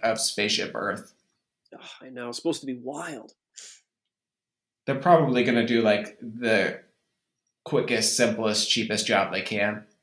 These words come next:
Speaker 2: <laughs>
Speaker 1: That's my guess.
Speaker 2: It's all, it's all the exact same thing, except they, like, they, like, changed a, like, a wig on a couple of animatronics, but they were,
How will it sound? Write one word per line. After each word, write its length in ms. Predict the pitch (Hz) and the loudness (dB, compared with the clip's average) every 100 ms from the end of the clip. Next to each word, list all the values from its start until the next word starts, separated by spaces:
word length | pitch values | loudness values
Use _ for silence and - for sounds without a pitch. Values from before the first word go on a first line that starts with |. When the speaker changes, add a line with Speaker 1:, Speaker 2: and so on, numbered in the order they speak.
| _ _ - - - | _ _ -12 -10 -10
Speaker 2:
<laughs> 760 | - _ _ _ _ _ - - | -18 _ _ _ _ _ -20 4
Speaker 1:
That's 200 | 135 135 | 6 6
my 160 | 113 101 | 4 4
guess. 480 | 95 104 - - _ _ _ _ _ _ _ | 2 2 0 -4 _ _ _ _ _ _ _
Speaker 2:
It's 180 | - - | -6 2
all, 140 | 196 | 4
it's 180 | 170 160 | 4 2
all 200 | 143 131 | 2 2
the 120 | 131 | 0
exact 400 | 127 117 120 90 | -4 0 0 0
same 240 | - 113 113 | -2 -4 -2
thing, 260 | 117 110 | 0 0
except 240 | 113 123 117 | 0 -4 -2
they, 80 | 110 | -2
like, 260 | 110 110 _ _ _ - | -2 -4 _ _ _ -6
they, 120 | 139 | -2
like, 160 | 113 110 - - _ | -2 -4 -8 -20 _
changed 360 | - 139 123 113 | -4 -2 -2 -6
a, 120 | 101 - | -8 -10
like, 200 | - 117 | -12 -8
a 40 | 113 | -8
wig 340 | 113 113 117 | -6 -4 -2
on 120 | 110 | -4
a 60 | 117 | -4
couple 280 | 117 120 120 | -8 -8 -8
of 140 | 117 | -6
animatronics, 760 | 117 120 120 - 117 120 123 | -6 -6 -6 -6 -4 -4 -6
but 100 | 131 | -6
they 80 | 117 | -6
were, 140 | 120 | -6